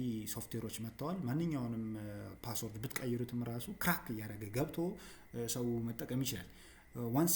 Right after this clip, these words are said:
ክራክ ካደረገው በኋላ ወደዚች ይሄ ብሮዘሩ ላይ ፌስቡክ ዶት ኮም ከማለቱ ይልቅ መቶ ዘጠና ሁለት መቶ ስልሳ ስምንት ነጥብ አንድ ነጥብ አንድ ብሎ ገብቶ እቺን ዲፎልቷን ፓስወርድ አድሚን እንደሆነች ስለሚያውቅ ገና ከመስ-፣ ከ-፣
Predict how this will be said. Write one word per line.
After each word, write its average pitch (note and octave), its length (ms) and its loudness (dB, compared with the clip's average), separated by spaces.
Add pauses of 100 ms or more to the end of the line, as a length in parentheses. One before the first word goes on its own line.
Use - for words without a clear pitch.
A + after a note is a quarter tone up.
(160)
ክራክ D3 280 0
ካደረገው A#2 360 0
በኋላ B2 280 0
ወደዚች D3 480 6 (460)
ይሄ A#2+ 200 -2 (100)
ብሮዘሩ B2+ 380 4
ላይ B2 140 4
ፌስቡክ B2+ 360 0
ዶት B2+ 160 0
ኮም A#2+ 160 0
ከማለቱ A#2 420 2
ይልቅ A#2+ 220 0 (440)
መቶ - 160 0
ዘጠና C#3 200 2
ሁለት B2+ 140 0
መቶ B2 100 0
ስልሳ A#2 200 -4
ስምንት A2+ 220 0
ነጥብ A2+ 200 -4
አንድ A2+ 160 -2
ነጥብ A2 220 -6
አንድ G#2 160 -4
ብሎ F#2+ 220 -10
ገብቶ C#3+ 340 2 (440)
እቺን F#3+ 380 2 (400)
ዲፎልቷን D#3 600 4 (120)
ፓስወርድ C#3+ 460 0
አድሚን F3+ 320 4
እንደሆነች C#3 340 4
ስለሚያውቅ D#3+ 500 2 (800)
ገና B2+ 260 4
ከመስ-፣ G#2+ 800 -2
ከ-፣ G#2+ 420 -4